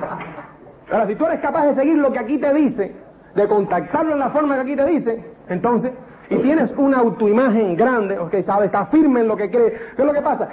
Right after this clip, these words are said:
Que cuando tú contactas, si tú no te crees esto tú todavía, lo vas a transmitir en el contacto, pero ¿qué cosa es? Bueno, es que yo no sé, ¿verdad? Es que es para ganar dinero. Sí, ¿pero qué? Bueno, mira, eh, no sé qué, no será la, la pirámide, no sé qué, el circo. Ah, bueno, es que yo no sé tampoco, y mira,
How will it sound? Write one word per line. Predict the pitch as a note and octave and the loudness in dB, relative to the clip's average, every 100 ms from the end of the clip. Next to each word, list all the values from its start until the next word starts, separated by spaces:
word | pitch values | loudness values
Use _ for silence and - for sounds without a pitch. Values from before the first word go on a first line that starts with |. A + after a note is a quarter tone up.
| - | -2
Que | A3 | 0
cuando | A3 A3 A#3 | 2 0 2
tú | G#4+ | 0
contactas, | F#4 D#4+ E4+ D4+ C4 A#3 | 0 0 -2 -2 -4 -4
si | G#3+ | 0
tú | F4+ | 2
no | G4 E4+ | 2 0
te | D4 C#4 | -2 0
crees | D4 F4 C4+ | -2 2 2
esto | D#4+ - - | 2 0 2
tú | E4+ | 2
todavía, | E4 A#3+ A3 D4+ B3 G#3 - - - - - | 4 2 2 2 2 0 -4 -16 -20 -8 0
lo | B3+ | 2
vas | F4+ F#4 | 2 0
a | |
transmitir | F4+ D#4+ E4 F#4 | 2 4 6 4
en | F4+ | 4
el | E4+ | 2
contacto, | - D4+ F#4 G4+ - | 2 0 0 -4 -2
pero | B3 A#3+ | -2 0
¿qué | C#4 | 0
cosa | D#4 D#4 E4 | 0 0 0
es? | - - | -2 -4
Bueno, | G#3 B3 | 0 0
es | F#3 | -2
que | G#3 | -4
yo | A3+ | -4
no | F#3+ | -6
sé, | A#3 | -4
¿verdad? | G#3 G#3 - - - | -4 -4 -8 -10 -4
Es | G#3+ | -2
que | C#4 | -2
es | |
para | C4+ | 0
ganar | B3 B3 | 0 0
dinero. | G#3+ A#3 F#3+ | 0 0 2
Sí, | E4+ | 2
¿pero | E4+ B3+ | 2 0
qué? | F#4 - - | -2 -6 -6
Bueno, | G3 G#3 F3 A3+ D4+ B3 | -2 0 2 2 2 0
mira, | B3 G3 - - - | -2 -6 -10 -14 -4
eh, | F3 E3+ | 0 2
no | F#3 | 2
sé | F#3+ | 0
qué, | A#3 | 0
no | G#3+ D#4 | 0 0
será | E4 F4 E4 | 0 0 2
la, | C4+ A#3 G#3+ | 2 2 2
la | G3+ F#3+ | 2 2
pirámide, | G3+ F4+ D#4+ B3+ | 0 0 0 0
no | A#3 | 2
sé | A#3+ | 2
qué, | |
el | C#4 | 2
circo. | C#4 B3+ - - | 0 -4 -6 0
Ah, | C#4+ | 2
bueno, | E4 | 2
es | B3+ | 2
que | B3 A#3 | 2 2
yo | F3 C4+ | 2 2
no | D4 | 2
sé | D4+ | 0
tampoco, | D4+ C4 C#4+ D4+ | 0 0 2 2
y | G#3 | 2
mira, | G3 E4+ | 4 2